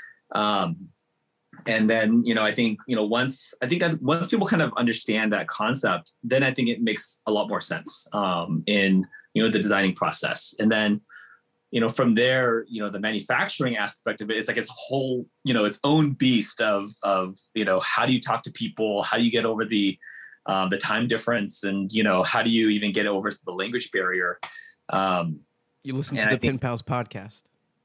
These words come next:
Speaker 1: Yeah, I know. Uh, and, uh,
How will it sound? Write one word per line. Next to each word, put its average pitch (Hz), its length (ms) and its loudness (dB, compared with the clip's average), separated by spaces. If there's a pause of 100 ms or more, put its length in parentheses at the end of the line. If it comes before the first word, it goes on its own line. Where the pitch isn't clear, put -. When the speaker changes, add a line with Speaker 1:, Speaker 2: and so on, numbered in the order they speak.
(160)
Speaker 1:
Yeah, 160 240 4 (160)
I 190 160 0 (100)
know. 285 200 0 (500)
Uh, 139 440 0 (280)
and, 131 340 -2
uh, 117 240 2